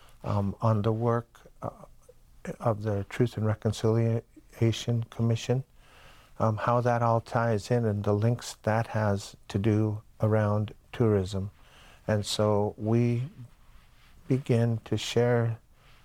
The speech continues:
storytelling by sharing some of the truths. And it's a really sad history in British Columbia. All of this happened in one hundred and sixty-eight years.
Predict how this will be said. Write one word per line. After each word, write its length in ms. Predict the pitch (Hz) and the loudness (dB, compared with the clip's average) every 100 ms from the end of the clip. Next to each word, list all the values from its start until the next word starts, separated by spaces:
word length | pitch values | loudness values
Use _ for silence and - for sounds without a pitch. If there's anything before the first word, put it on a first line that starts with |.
| - | -14
storytelling 1040 | - - 147 151 160 139 110 110 107 123 - - - - - - | -8 -2 2 4 2 0 0 0 2 0 -6 -18 -20 -20 -16 -8
by 380 | 135 117 113 104 | -2 0 0 -2
sharing 600 | - 113 110 110 110 110 | -2 0 2 2 -2 -6
some 280 | - 110 107 | -2 0 0
of 200 | 104 107 | 0 0
the 80 | 104 | -2
truths. 640 | - 120 107 90 - - | 0 0 0 -2 -4 0
And 140 | 110 | 2
it's 180 | 117 - | 2 2
a 80 | 135 | 0
really 680 | 143 175 196 214 185 131 117 | 0 0 4 4 6 4 0
sad 720 | - - 180 180 170 160 - | -4 -2 2 4 4 4 2
history 540 | - 151 - - 85 - - - - - - - | 0 0 0 -2 -2 -4 -18 -20 -20 -20 -20 -4
in 260 | 143 147 135 | 2 4 2
British 280 | 127 117 107 | 0 0 -4
Columbia. 640 | - 110 107 113 101 92 - - - - - | 0 0 2 0 -4 -6 -10 -20 -20 -14 0
All 220 | 151 202 | 2 4
of 160 | 180 151 | 4 4
this 200 | 147 - | 2 2
happened 540 | 127 131 - 101 101 - - - - _ - - - - - 123 | -2 -2 -2 -4 -6 -14 -20 -20 -20 _ -20 -20 -20 -20 -4 2
in 280 | 117 110 | 2 2
one 200 | 131 160 | 2 4
hundred 320 | 151 147 139 127 | 4 4 2 2
and 160 | 113 | 0
sixty-eight 1040 | - - - - - 123 - 110 110 - - | -4 -6 -6 -6 -4 -4 0 2 0 -2 0
years. 640 | 98 104 95 90 - | 2 2 -2 -6 -12